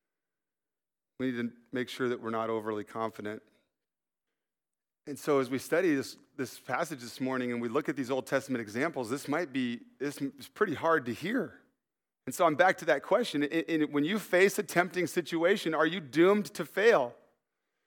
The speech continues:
When you, when you're faced with that situation, yet again, that opportunity to speak or that opportunity to do something or that opportunity to click a button or whatever it is, whatever situation that the Spirit has put on your mind this morning,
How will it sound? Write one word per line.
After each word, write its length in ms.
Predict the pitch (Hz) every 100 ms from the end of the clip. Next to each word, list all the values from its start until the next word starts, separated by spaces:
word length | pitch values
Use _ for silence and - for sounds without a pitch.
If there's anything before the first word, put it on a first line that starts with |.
| _ _
When 120 | 160 175
you, 180 | 233 -
when 140 | 175
you're 160 | 214 247
faced 500 | - 220 220 - 165
with 120 | 151
that 180 | 196 185
situation, 640 | 214 170 196 220 - 165
yet 180 | 175 214
again, 360 | 175 214 196 160
that 140 | 160
opportunity 560 | 185 202 196 220 220 190
to 60 |
speak 480 | - - 220 208 165
or 60 | 147
that 120 | 151
opportunity 540 | 196 233 156 214 202
to 60 | 156
do 240 | 175 220
something 340 | - 175 147 147
or 60 |
that 60 | 147
opportunity 580 | 170 196 196 - 220 190
to 60 |
click 280 | - 220 214
a 40 |
button 380 | 170 208 202 165
or 120 | 147 - - -
whatever 360 | 165 220 247
it 80 | 226
is, 200 | 226 151
whatever 260 | 175 202 180
situation 720 | 226 - 202 208 202 185 165
that 160 | 151
the 80 | 147
Spirit 360 | - 202 214 170
has 100 | -
put 220 | - 202
on 120 | 180
your 120 | 175
mind 320 | 175 190 196
this 180 | 165 -
morning, 440 | 160 190 151 135